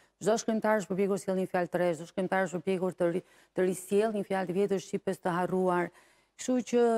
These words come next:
ë, të, ka shumë mënyra se si pastrurohet, por kjo është nga mënyrat që ta pastrojnë. Tjetra, ndryshkrimi i gjuhës shqipe është për të gjithë, e keni në, në faqet e,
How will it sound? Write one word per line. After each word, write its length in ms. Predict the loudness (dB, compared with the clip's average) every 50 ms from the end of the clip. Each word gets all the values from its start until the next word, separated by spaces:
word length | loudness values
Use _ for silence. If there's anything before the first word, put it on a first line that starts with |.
| 0 0 0
ë, 120 | 0 2 2 2 2 0 -4 _
të, 180 | _ -6 -6 -6 -6 -10 -14 -8
ka 160 | -4 -2 -2
shumë 300 | 0 0 0 2 4 6
mënyra 320 | 6 6 6 6 6 4 2
se 140 | 0 -2 -4
si 40 | -2
pastrurohet, 520 | -2 -2 -4 -2 0 0 0 0 -2 -4
por 80 | -6 -6
kjo 200 | -2 0 0 0
është 120 | 0 -2 -4
nga 140 | -2 -2
mënyrat 420 | 0 0 0 0 -2 -2 -4 -4 -4
që 80 | -6
ta 120 | -6 -4 -4
pastrojnë. 440 | -6 -6 -6 -4 -4 -2 -2 -4 -6 _ _ _ _ _ _ _ _ 0
Tjetra, 340 | 0 0 2 2 2 2 2 2 2
ndryshkrimi 500 | 0 0 -2 -4 -4 -2 -2 -2 0 0
i 40 | 0
gjuhës 240 | -2 -2 -2 -2 -4
shqipe 300 | -6 -6 -4 -2 0 0 2 2 0 0 -2 -2 -2 0 0
është 260 | 0 -2 -6 -12 -18 _ _ _ _ _ _ _ _ _ _
për 160 | _ 2 2 2
të 120 | 2 0 -2
gjithë, 300 | -2 -2 -2 -2 0 0 -2
e 60 | -2
keni 260 | -2 -2 0 0 0
në, 180 | 0 2 2 2 2 2
në 120 | 2 0
faqet 500 | 0 0 0 0 0 0 -2 -2 -2 0
e, 100 | 0 0